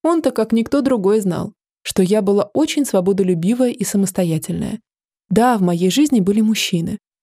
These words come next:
но все они не вызывали никаких чувств, кроме симпатии.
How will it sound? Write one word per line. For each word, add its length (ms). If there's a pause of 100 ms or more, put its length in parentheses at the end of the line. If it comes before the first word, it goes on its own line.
но 100
все 200
они 140
не 120
вызывали 460
никаких 440
чувств, 360
кроме 260
симпатии. 680